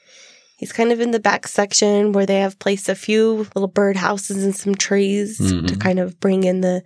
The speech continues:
Speaker 1: the birds. But it's sad. He's just alone. <laughs>
Speaker 2: Yeah.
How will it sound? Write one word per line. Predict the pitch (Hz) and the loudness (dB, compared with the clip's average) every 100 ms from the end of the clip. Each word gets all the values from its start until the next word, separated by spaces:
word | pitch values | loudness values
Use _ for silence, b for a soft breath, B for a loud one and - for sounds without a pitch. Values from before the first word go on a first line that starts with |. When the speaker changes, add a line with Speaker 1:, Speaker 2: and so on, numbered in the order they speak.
| - | -6
Speaker 1:
the | |
birds. | 180 190 185 190 196 196 - B B B B B _ _ | -2 0 0 -2 -4 -6 -10 B B B B B _ _
But | 196 | -4
it's | 190 190 - | -4 -6 -2
sad. | 196 175 190 | 0 0 -2
He's | 226 - | -4 -6
just | 233 | -4
alone. | 330 277 196 190 220 | -2 0 0 2 0
<laughs> | 220 214 | 0 0
Speaker 2:
Yeah. | - 98 | 0 0